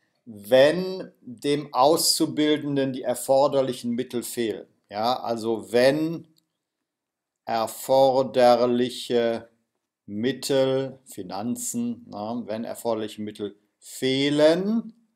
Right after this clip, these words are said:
Komma, dann besteht dieser Anspruch auf Ausbildungsförderung. Deswegen heißt das Ding ja Ausbildungs-, Bundesausbildungsförderungsgesetz.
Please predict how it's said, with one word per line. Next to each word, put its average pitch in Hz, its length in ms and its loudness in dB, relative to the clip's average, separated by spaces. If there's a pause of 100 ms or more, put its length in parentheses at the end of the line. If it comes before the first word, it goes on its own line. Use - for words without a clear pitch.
(160)
Komma, 147 580 0 (240)
dann 156 800 4 (800)
besteht 139 560 -2
dieser 131 480 2
Anspruch 139 840 -2 (480)
auf 127 480 2
Ausbildungsförderung. 120 1400 2
Deswegen 110 340 -6
heißt 113 240 -6
das 107 120 -10
Ding 107 160 -10
ja 104 100 -6
Ausbildungs-, 101 800 -8
Bundesausbildungsförderungsgesetz. 104 1900 -6